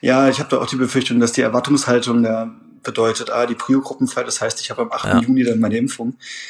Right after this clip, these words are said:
Speaker 1: Das wird wahrscheinlich für viele leider nicht der Fall sein, weil es gibt
Speaker 2: Mhm.
Speaker 1: natürlich schon noch einen Terminrückstau.
Speaker 2: Ja.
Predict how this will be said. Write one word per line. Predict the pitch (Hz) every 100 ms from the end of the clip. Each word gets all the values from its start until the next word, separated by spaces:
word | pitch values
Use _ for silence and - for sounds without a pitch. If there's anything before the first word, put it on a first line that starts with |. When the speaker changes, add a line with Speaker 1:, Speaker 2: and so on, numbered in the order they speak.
| - _
Speaker 1:
Das | - 139 - -
wird | 117 117 -
wahrscheinlich | 120 - 107 107
für | 107
viele | - 117
leider | 104 104
nicht | 113
der | -
Fall | - 117
sein, | 113 - 127 113
weil | 101
es | 104
gibt | - 123
Speaker 2:
Mhm. |
Speaker 1:
natürlich | 101 87 110 104
schon | 117 110
noch | 107
einen | 98 98
Terminrückstau. | - 107 107 107 107 - - 90 - _
Speaker 2:
Ja. | - - - - 101 101 98